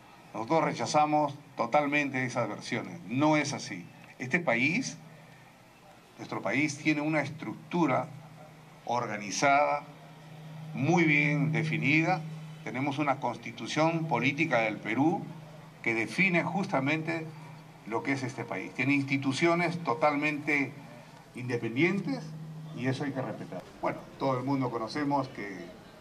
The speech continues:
el expresidente Castillo solo prácticamente salió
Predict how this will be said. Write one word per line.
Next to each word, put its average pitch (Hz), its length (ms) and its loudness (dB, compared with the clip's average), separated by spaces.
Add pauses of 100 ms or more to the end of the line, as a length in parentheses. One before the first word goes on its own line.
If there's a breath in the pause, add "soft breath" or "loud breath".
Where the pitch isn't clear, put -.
(420)
el 117 80 -4
expresidente 131 560 -2
Castillo 135 680 2 (640)
solo 139 540 2 (160)
prácticamente 120 680 -4
salió 123 500 0